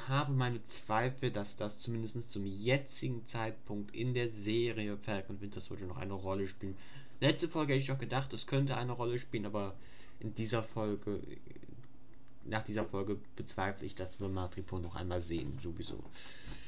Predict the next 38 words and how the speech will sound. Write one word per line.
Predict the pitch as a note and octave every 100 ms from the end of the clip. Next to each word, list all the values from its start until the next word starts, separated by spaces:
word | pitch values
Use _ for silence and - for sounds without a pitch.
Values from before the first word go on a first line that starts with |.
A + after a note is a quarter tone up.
| - - - - - - -
Und, | G#2+ G2+ F#2 F#2 -
ähm, | F2+ F#2+ F#2 - - - - - - - - - - - -
vielleicht | - B2+ B2+ F#3 -
wird's | F#3 -
irgendwann | B2 D3 B2+
anders | G2+ G#2 A#2 G#2+
mal | F#2
eine | F2+
Rolle | E2+ E2 F#2
spielen, | - F2 F2+ F#2+
das | F#2 -
weiß | F2+ F#2+
ich | F#2+
nicht. | F#2 - - - - - - -
Fände | C3 D#3+
ich |
ganz | D3 C#3
nett, | C#3+ C#3
ist | B2+
und | A#2 G#2 A2+
es | -
wäre | B2+
so | A#2+
ein |
nettes | A#2 B2 C3+
Detail, | - G#2 A#2+ A2+ A#2+
wenn | A2+
das | A2
irgendwie | G#2+ A2+ G#2+
mal | G2+ G2+
später | - G#2+ A2
irgendwann | G2+ G#2+ G2
mal | F#2+
aufgegriffen | B2 C3+ - - F#2 F#2 F#2+
wird, | G2+
wäre | G2
das | F2+ -
ganz | E2+ -